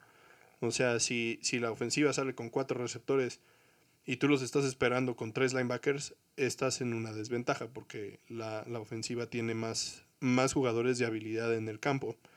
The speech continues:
Y, y, pues, los linebackers, si bien son jugadores, pues, muy atléticos y muy impresionantes, pues, normalmente querrías tener tal vez,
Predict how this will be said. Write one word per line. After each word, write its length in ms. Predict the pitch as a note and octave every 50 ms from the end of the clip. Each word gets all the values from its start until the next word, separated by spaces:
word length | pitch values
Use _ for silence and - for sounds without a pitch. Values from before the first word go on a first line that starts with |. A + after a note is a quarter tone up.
| - - - - - _ _ _ _ _ _
Y, 380 | A#2 G#2+ G#2+ G#2+ G#2 G#2+ A2+ - -
y, 180 | B2 A2+ G#2+
pues, 220 | A2 - A#2 G#2+ A2+
los 160 | A2+ A2+ A2+
linebackers, 460 | C3 C3 B2+ B2+ B2+ - C#3 A#2+ -
si 100 | - A2+
bien 200 | A2+ A#2+ B2 B2
son 300 | - C3 A2+ A2 G#2 G2 - - -
jugadores, 600 | - - B2+ A2+ G#2+ G#2+ A2 A2+ A#2 G#2+ - - _ _ - -
pues, 220 | - B2+ A2+ G#2+ G#2+
muy 200 | A#2 B2 C3 B2+
atléticos 560 | A#2+ - C3+ A#2+ A#2+ D3+ - - A#2+ - -
y 40 | G#2
muy 220 | G#2+ G#2+ A2+ A2+
impresionantes, 720 | A2 A2 - A#2 A2 C3+ B2+ C3 B2 A#2+ - C#3+ - - - _ _ _ _ _ _ _ _ _ _ _ _ _ -
pues, 160 | C3+ C3 A#2+
normalmente 480 | C3+ C3 C3 C#3 C#3+ C#3+ C#3 C#3 C#3+ C3
querrías 420 | - C3 A#2 B2 C3+ C#3 C3+ C3
tener 480 | - C3 A2+ A#2 A#2+ B2 B2 B2+ A#2+ B2 _
tal 200 | - B2 A#2+ A#2+
vez, 400 | A#2 B2 B2 B2 - - - -